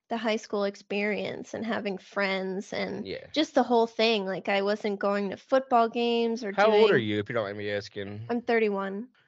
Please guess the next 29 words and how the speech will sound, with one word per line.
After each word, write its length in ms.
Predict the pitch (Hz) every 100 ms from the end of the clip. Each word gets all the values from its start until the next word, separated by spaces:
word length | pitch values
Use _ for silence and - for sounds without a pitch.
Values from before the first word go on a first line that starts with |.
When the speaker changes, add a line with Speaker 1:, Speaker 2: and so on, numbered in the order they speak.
| -
Speaker 2:
Okay, 280 | 160 156 127
so 400 | 117 131 113 107
that 180 | - 131
makes, 220 | 131 117 -
okay, 300 | 131 135 117
so 160 | 147
yeah, 240 | 131 147 110
so 100 | 107
you're 320 | 123 120 185 175
even 260 | 139 131
in 120 | 123
the 120 | 120 101
age 320 | 117 120 117
of 120 | 110
social 380 | - 120 123 120
media 440 | 107 135 147 107
being 280 | 104 110 107
in 100 | 107
front 260 | 101 107 101
of 60 |
your 100 | 98
face 320 | 98 107 135 -
kind 320 | 104 95 101
of 140 | 98
too 240 | - 156 165
in 80 |
high 160 | 95 87
school 260 | 90 92 90
then. 280 | 71 55